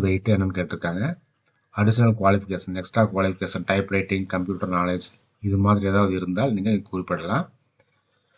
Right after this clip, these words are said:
என்ன கம்யூனிட்டி சேர்ந்தவங்க, ஜாதி சான்றிதழோட காப்பி நீங்க இணைக்கணும். முன், பணி முன் அனுபவம், எக்ஸ்பீரியன்ஸ் இருந்தா அந்த டீட்டெயில்ஸ் வந்து நீங்க இங்க இணைச்சு அனுப்பணும் அப்படின்னு குறிப்பிட்டிருக்காங்க.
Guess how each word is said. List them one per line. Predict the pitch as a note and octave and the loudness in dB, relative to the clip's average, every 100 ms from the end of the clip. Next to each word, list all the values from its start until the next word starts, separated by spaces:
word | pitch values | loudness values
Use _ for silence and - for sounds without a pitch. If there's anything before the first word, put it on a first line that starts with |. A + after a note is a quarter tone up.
| _ _ G#2+ | _ _ 4
என்ன | A#2 B2+ | 6 6
கம்யூனிட்டி | A2 G#2+ A2+ G#2+ A2 | 6 6 6 4 2
சேர்ந்தவங்க, | G2 F#2 F#2 F2+ E2 | 0 2 0 -2 -2
ஜாதி | F2+ G2+ G2+ | 0 0 0
சான்றிதழோட | G2 F2+ F#2 F#2 F2+ G2+ | -2 -4 -4 -2 -4 -2
காப்பி | F2+ G2 - G2+ | -2 -2 2 0
நீங்க | F#2 G#2 | 2 0
இணைக்கணும். | F2 - F2 C#3 G#3 _ _ _ _ _ _ _ _ _ _ _ _ _ _ _ _ _ - | -2 -6 -6 -6 -8 _ _ _ _ _ _ _ _ _ _ _ _ _ _ _ _ _ 0
முன், | G#2+ B2+ B2 | 4 4 6
பணி | A2+ B2+ B2+ | 8 8 10
முன் | A2+ A2+ | 10 10
அனுபவம், | A2+ G#2 G2 F2+ - | 8 8 4 0 -8
எக்ஸ்பீரியன்ஸ் | - A#2+ A2 G2+ G2+ | -4 4 4 4 2
இருந்தா | F#2 F#2 C3 E3+ G2+ | 0 0 -2 -2 -2
அந்த | G2+ G#2 D3 - - | 0 0 -2 -4 -4
டீட்டெயில்ஸ் | G#2 G#2 G2+ G2 G2 | 0 0 0 -4 -2
வந்து | F#2+ C#3 D3+ | 0 0 2
நீங்க | G#2 G2 A2+ | 0 2 2
இங்க | F#2+ G#2 | 2 0
இணைச்சு | F2+ F#2 - E3+ A3 _ _ _ _ _ _ _ _ _ - | 0 -4 -2 -2 -2 _ _ _ _ _ _ _ _ _ -2
அனுப்பணும் | G#2+ G2+ G#2 G#2 | 0 2 4 4
அப்படின்னு | F#2 G2 A#2+ | 2 2 2
குறிப்பிட்டிருக்காங்க. | A#2+ A2+ - - - G2 | 0 -2 -6 -6 -4 0